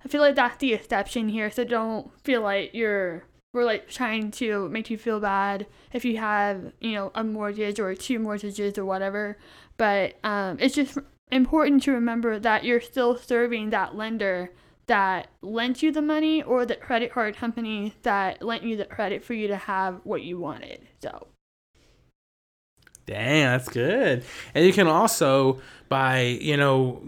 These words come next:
Speaker 2: getting out from, from underneath that, that's requires, you know, paying 'em off, developing a, developing a plan of action, you know, saving and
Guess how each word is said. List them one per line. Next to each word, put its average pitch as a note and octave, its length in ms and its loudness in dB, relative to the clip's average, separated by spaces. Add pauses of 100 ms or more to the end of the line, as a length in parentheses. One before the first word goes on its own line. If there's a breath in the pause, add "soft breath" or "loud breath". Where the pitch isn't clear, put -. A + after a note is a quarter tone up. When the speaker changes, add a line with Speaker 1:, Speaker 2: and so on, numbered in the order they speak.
Speaker 2:
getting C#3 280 4
out B2 200 0
from, B2 260 -2
from C3 180 -2
underneath B2 520 0
that, G#2+ 420 0 (420)
that's B2 420 -4 (140)
requires, A#2 840 0 (360 soft breath)
you C3 120 -4
know, A#2+ 80 -4
paying B2 300 -2
'em B2+ 140 2
off, A2+ 540 0
developing A#2+ 580 -4
a, - 20 -8 (100)
developing B2 480 -2
a B2+ 60 0
plan A2+ 480 -2
of G#2+ 80 -4
action, A2 640 -4
you A#2+ 120 -4
know, A2 220 -4
saving A#2 520 -2
and A2 200 -8